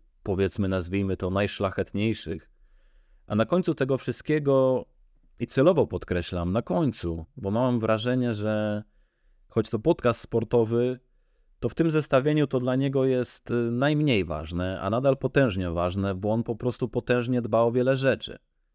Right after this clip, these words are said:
Jest nim właśnie basket, jak to się mówi,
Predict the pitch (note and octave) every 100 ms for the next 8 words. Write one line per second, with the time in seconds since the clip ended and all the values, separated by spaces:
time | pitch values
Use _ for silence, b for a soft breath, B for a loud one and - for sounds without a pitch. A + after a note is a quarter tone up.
0 | _ _ _ _ _ G#2 C3+ - A#2+ A2
1 | G#2 A2+ C3+ A#2+ G#2+ F#2 - D#2 B1 -
2 | _ - G2+ - G#2+ G#2+ G#2 G#2 - A2+
3 | G#2+ A2 A2 A2 A2 G#2